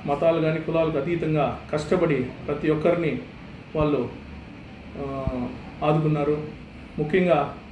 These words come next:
కరోనా టైంలో అయితే వాళ్ళు చేసిన సేవ అసలు మర్చిపోలేనిది. అదేవిధంగా ఏ రోజు కూడా మా తరఫు నుంచి నేను కూడా ఏ రోజు కూడా వాళ్ళని,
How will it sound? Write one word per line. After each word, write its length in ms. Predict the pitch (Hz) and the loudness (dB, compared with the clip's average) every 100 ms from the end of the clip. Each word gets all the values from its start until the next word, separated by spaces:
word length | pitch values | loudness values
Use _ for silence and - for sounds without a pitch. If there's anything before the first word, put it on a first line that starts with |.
| - | -2
కరోనా 480 | 156 175 165 147 - | 2 4 4 2 0
టైంలో 240 | 151 156 151 | 2 4 4
అయితే 380 | 151 156 127 - - - - - - - | 4 4 2 -2 -12 -16 -16 -18 -14 -4
వాళ్ళు 220 | 151 156 | 4 4
చేసిన 240 | 160 160 156 | 4 0 0
సేవ 400 | 160 160 147 123 - - - - - - | 2 4 4 0 -4 -16 -20 -20 -10 -4
అసలు 180 | 151 147 | 0 2
మర్చిపోలేనిది. 800 | 143 - 165 165 160 160 165 - - - - - - - - - - | 0 0 2 2 2 2 0 -4 -14 -18 -18 -18 -18 -18 -18 -18 -2
అదేవిధంగా 340 | 151 196 202 190 | 2 6 8 8
ఏ 80 | 190 | 8
రోజు 280 | 202 196 | 8 6
కూడా 380 | 202 196 160 123 - - - - - - - - - | 6 6 4 2 -6 -18 -20 -20 -20 -20 -20 -18 -6
మా 160 | 139 165 | -2 2
తరఫు 280 | 185 175 | 2 4
నుంచి 300 | 190 185 180 | 4 4 4
నేను 220 | 160 175 170 | 4 4 4
కూడా 140 | 160 | 6
ఏ 60 | 170 | 6
రోజు 220 | 180 175 | 6 4
కూడా 160 | 170 | 6
వాళ్ళని, 380 | 165 165 147 127 | 6 6 4 0